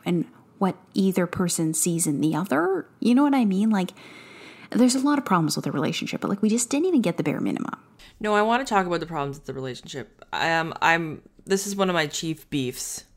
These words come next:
Speaker 2: <laughs> of this book, is that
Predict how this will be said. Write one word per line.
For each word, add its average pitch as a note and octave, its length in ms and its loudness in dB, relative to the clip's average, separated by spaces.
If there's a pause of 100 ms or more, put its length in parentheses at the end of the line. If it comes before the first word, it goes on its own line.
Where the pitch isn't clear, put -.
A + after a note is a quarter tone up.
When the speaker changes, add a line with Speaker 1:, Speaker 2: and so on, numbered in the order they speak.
(320)
Speaker 2:
<laughs> - 1080 -18
of E3 340 -2 (140)
this D#3 340 -6
book, D3 380 -4
is E3+ 200 -4
that D3 280 -2